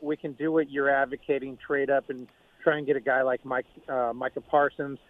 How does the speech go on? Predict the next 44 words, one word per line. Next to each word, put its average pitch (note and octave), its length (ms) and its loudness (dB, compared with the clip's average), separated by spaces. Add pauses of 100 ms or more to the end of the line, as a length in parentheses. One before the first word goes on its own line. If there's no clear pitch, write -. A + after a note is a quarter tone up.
(260)
I'm D3+ 140 -2
a C#3 40 -6
big D3 320 6
fan D3 220 6
of D3 80 2
that C#3+ 200 2
guy. C#3 340 6 (200)
Um, B2 240 -2
if B2 140 -12
they C#3+ 100 6
do C#3+ 300 0
something D3+ 260 2
like C#3 240 4
that, C3+ 260 8
I A2 100 -4 (180)
can't D3 240 -6
be C3+ 100 2
upset. C3 460 2
I, C3 180 0 (460)
I - 60 0
think - 220 0
we D3 120 0
need C#3+ 180 6
a D3 80 8
difference C#3 400 4
maker, C#3 320 2
especially C#3 480 2
in C#3 80 0
the B2+ 80 0
linebacking B2+ 840 2
core. C3 340 4 (880)
Number D#3+ 280 4 (160)
two, C#3 260 6 (300)
you C#3+ 180 -4
stay E3+ 160 10
pat, C#3+ 480 6
and C3+ 100 -10
maybe D#3+ 220 -2
you D3+ 140 0
get C3+ 160 -2
a C3+ 40 -4
guy C3 300 2
like, B2+ 300 2 (240)
uh, A#2+ 320 -4